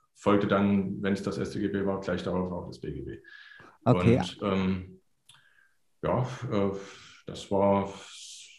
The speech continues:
Speaker 1: sehr, sehr mühsam, muss man sagen, f-, äh, weil der Zugriff zu den Änderungs-, ähm, Gesetzen gar nicht so leicht gegeben war. Es gab beim S tGB, ähm, bereits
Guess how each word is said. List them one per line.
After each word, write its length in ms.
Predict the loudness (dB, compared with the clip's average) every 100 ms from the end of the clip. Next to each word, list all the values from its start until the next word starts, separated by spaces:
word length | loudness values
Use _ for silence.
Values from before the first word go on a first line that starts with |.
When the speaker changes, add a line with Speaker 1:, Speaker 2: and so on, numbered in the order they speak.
| _ _
Speaker 1:
sehr, 240 | -4 2 4
sehr 140 | 6
mühsam, 600 | 8 8 8 6 4 2
muss 160 | 0 -4
man 140 | -4
sagen, 420 | -2 -2 0 -2
f-, 180 | -4 -6
äh, 340 | -4 -2 -2 -2
weil 160 | -2
der 180 | 0 -4
Zugriff 460 | -2 -2 0 -2 -4
zu 140 | -4
den 480 | 2 2 4 2 -2 -10 _ _ _ _
Änderungs-, 1040 | 2 4 6 4 2 2 0 -10 -12 -14 -18 -20 -16 -8
ähm, 600 | -4 0 0 -2 -8 -10
Gesetzen 840 | -6 -2 -2 -2 -4 -4 -8 -8 -4
gar 120 | -2
nicht 160 | -2 -2
so 80 |
leicht 260 | 0 0 -2
gegeben 400 | -4 -2 -2 -2
war. 180 | -2 -6
Es 280 | -8 -18 _ -8
gab 360 | -6 -6 -8 -16 -20 _ _ _
beim 260 | -6 -4 -4
S 160 | -4 -4
tGB, 600 | -2 0 2 4 2 0 -6 -12 -12 -6
ähm, 560 | -2 0 0 -2 -8 -20 _ -20 _ _ _
bereits 720 | -10 -6 -2 -2 -2 -10 -12